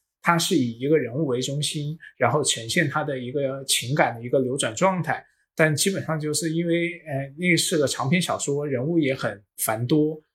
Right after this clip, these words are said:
所以最后都是你方唱罢我登场。但他基本上就是围绕着女主人，就是妮可基德曼，她的那个，呃，呃，情感内心去走的，通过她的情感心理，呃，来呈现她的社会生活。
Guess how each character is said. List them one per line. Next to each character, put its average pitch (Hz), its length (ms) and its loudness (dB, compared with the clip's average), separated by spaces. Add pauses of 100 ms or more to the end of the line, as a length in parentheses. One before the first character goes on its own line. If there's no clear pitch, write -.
所 160 160 6
以 143 60 6
最 185 120 4
后 175 140 2
都 185 100 -2
是 180 140 0
你 127 180 0
方 190 220 4
唱 214 220 2
罢 175 180 6
我 110 160 -2
登 160 120 2
场。 160 240 2 (280)
但 202 120 4
他 185 120 4
基 269 160 4
本 233 100 -4
上 135 140 0
就 156 100 0
是 - 120 0 (220)
围 131 140 6
绕 196 160 8
着 175 160 2
女 143 220 0
主 160 180 0
人， 117 220 -2
就 151 120 -2
是 147 240 -4 (180)
妮 151 100 2
可 139 100 4
基 147 140 2
德 160 80 2
曼， 170 280 6 (400)
她 151 140 6
的 147 120 2
那 147 120 0
个， 139 220 8
呃， 123 180 4
呃， 127 380 -2
情 151 200 2
感 135 160 2
内 147 120 0
心 151 200 0
去 156 160 2
走 120 280 2
的， 110 160 -12 (220)
通 185 200 4
过 185 140 8
她 - 160 2
的 143 280 2
情 143 240 0
感 165 160 4
心 151 200 -2
理， 113 200 -6 (280)
呃， 131 140 2
来 131 120 4
呈 123 240 -2
现 151 180 2
她 147 140 0
的 131 220 0
社 170 160 4
会 139 120 2
生 143 220 0
活。 - 300 -8